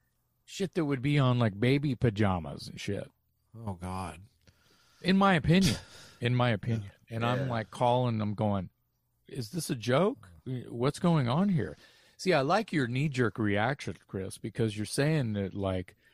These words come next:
Speaker 1: you cannot believe that because you're so used to seeing this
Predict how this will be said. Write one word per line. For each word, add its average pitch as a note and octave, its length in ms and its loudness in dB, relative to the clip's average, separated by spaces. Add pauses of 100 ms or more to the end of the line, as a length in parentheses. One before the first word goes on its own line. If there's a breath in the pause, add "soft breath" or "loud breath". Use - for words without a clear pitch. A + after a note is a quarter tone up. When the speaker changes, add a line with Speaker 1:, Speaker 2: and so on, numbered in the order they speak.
(380 soft breath)
Speaker 1:
you D3 260 2
cannot C#3+ 680 0
believe C3 540 0
that G2+ 400 -2
because A2 500 0
you're G2+ 140 -6
so A2+ 240 -2
used A2+ 400 0
to - 60 -10
seeing G#2 340 0
this F#2 380 -6